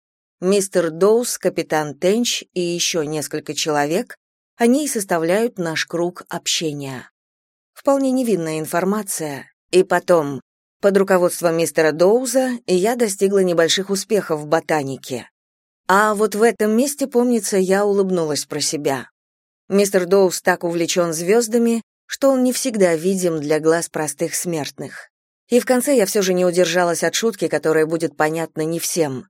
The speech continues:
Я была столь самонадеянна, что решила стать ученицей мистера Доуза,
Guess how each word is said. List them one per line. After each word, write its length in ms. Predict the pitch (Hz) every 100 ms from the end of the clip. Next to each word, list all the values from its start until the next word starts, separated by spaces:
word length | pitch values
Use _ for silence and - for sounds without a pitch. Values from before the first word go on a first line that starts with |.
| _ _ _ _ _ -
Я 300 | 180 190 185
была 240 | 180 175
столь 300 | 165 180 170
самонадеянна, 1000 | - 165 160 156 151 190 214 160 143 135 -
что 220 | - 160
решила 380 | 156 160 175 160
стать 340 | - 165 160
ученицей 560 | 160 202 190 170 - 143
мистера 400 | 147 139 143 143
Доуза, 640 | 165 196 170 139 151 139